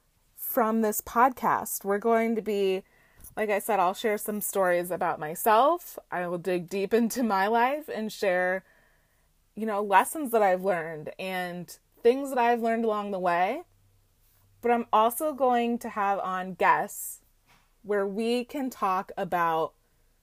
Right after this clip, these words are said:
the deeper parts of them. I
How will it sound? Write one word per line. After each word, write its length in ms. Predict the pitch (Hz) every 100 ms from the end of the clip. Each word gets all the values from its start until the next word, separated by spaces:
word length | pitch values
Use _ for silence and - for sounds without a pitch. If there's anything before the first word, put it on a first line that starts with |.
| _ _ _ _ _ _ _ 190
the 140 | 214
deeper 440 | 180 190 185 185
parts 380 | 170 190 160 -
of 120 | 160
them. 400 | 147 95 73 117 - _ _ _ _ _ _ _ _ _
I 500 | 190 208 214 208 196